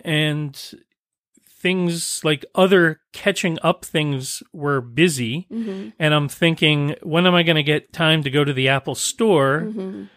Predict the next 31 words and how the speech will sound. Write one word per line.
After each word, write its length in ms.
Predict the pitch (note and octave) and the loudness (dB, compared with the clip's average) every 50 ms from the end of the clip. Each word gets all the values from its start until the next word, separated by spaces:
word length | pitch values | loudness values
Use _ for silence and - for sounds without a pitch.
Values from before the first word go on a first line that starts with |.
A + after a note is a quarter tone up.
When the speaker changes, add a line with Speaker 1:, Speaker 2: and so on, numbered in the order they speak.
| _ _ _ _ _ - | _ _ _ _ _ -10
Speaker 1:
And 600 | - E3+ E3 D#3+ D#3 D#3 D3+ D3+ C#3+ B2+ - - - _ _ _ _ _ _ _ | -4 -2 0 2 2 0 0 -2 -6 -8 -12 -16 -20 _ _ _ _ _ _ _
kind 200 | - F#3 F3 E3+ | -2 0 2 2
of 140 | D#3 C3+ B2+ | 2 2 0
the 120 | B2+ C#3 | 0 -2
thirty 420 | B2 - - E3+ D#3+ D#3+ D3+ D3+ C3 | -2 0 2 2 4 4 2 -2 -2
days 560 | A#2 D#3 D#3+ E3+ F3 F3 E3+ E3 D3+ - - | 0 2 4 6 6 6 4 2 0 -4 -4
was, 560 | C3+ B2+ C3+ C3+ C3+ C3+ B2+ A#2+ A#2 - - | -2 0 2 2 2 0 0 -2 -4 -6 -6
uh, 480 | F3+ D3 C#3+ C#3 C#3 C3+ C3+ C3+ C3 B2+ - _ _ _ _ _ _ _ _ _ _ _ _ _ _ _ _ _ _ _ _ | -6 -6 -6 -6 -6 -8 -8 -10 -12 -14 -16 _ _ _ _ _ _ _ _ _ _ _ _ _ _ _ _ _ _ _ _
was 420 | - C3 C3 C3 A#2+ A#2 - - - | -4 -2 -2 -2 -2 -4 -8 -10 -8
looming. 720 | D3+ C#3 C3+ D3 F#3+ A#3 B3 F#3+ D3+ C#3 C3+ D3 D#3 E3 - - _ | -8 -4 2 4 6 6 6 6 4 4 2 2 -2 -4 -6 -8 _
And 460 | F3 E3 E3+ E3+ F3 E3+ E3 D#3+ - - | 0 2 4 4 4 2 0 -4 -6 -4
then 200 | - F3 G3+ A#3 | 0 2 4 4
I'm 140 | A3+ G#3 | 6 6
reading 240 | G3+ A3+ A#3+ A#3+ A3 | 6 6 6 4 4
through 200 | G3+ - A3+ F#3+ | 2 2 2 2
one 260 | D#3+ C#3+ D#3 G3 A#3 | 4 4 4 4 4
of 60 | A#3+ F#3+ | 4 4
the 220 | G3 F#3 E3+ E3+ | 2 2 2 2
emails 360 | E3+ E3+ E3 D#3+ D3+ D3+ C#3 D3 | 2 4 4 4 4 4 4 4
that 140 | D3+ C#3 | 4 4
Apple 260 | C#3 C#3+ D3 - D#3+ C#3 | 6 4 2 2 0 -2
sent 300 | - - D#3+ C#3 - - | -2 -2 -2 -2 -2 -4
about 260 | C3 C3 C3 C3 - | -4 -2 -4 -4 -4
the 60 | A#2+ | -8
trade-in, 480 | - - - C#3+ C3+ C3+ C3+ C#3+ D3 C#3+ | -14 -10 -6 -4 -4 -4 -2 -2 -4 -4
and 120 | C#3+ C#3+ D3 | -4 -6 -6
they 80 | D3+ | -6
said, 400 | C#3+ - - - F3+ F#3 - - - | -8 -8 -8 -8 -8 -8 -8 -8 -6
they 100 | G3 F#3+ | -6 -6
said, 320 | - - G#3 F#3 E3+ E3+ _ - - - - - - - - - - _ _ _ - | -2 0 0 0 0 -2 _ -20 -20 -20 -20 -20 -20 -20 -20 -20 -20 _ _ _ -4
um, 380 | E3 E3 E3 E3 D#3 D3+ D3 | 0 2 2 2 2 0 -4